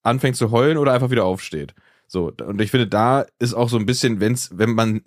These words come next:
sieht, es hat sich jetzt, also da ist jetzt nicht groß was passiert,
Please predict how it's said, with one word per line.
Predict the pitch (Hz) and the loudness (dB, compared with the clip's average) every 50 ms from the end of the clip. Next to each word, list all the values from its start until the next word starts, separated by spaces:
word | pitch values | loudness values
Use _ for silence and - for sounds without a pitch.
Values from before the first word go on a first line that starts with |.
| - | -12
sieht, | - 107 104 113 123 127 - | -14 -10 -6 -4 -4 -4 -4
es | - 107 104 | -6 -4 -4
hat | 110 107 | -6 -6
sich | - 117 110 | -4 -4 -2
jetzt, | 120 104 - - - - - | -2 -4 -4 -6 -10 -8 -6
also | 98 101 101 | -4 -2 0
da | 107 | 0
ist | 110 - | 0 0
jetzt | 117 104 - | -2 -2 -4
nicht | 120 117 - | -4 -4 -2
groß | 110 113 113 - | -2 -2 0 0
was | 117 113 - | -2 -2 -2
passiert, | - 110 101 - - - 135 143 151 - | -4 -4 -4 -4 -4 -2 0 0 0 -2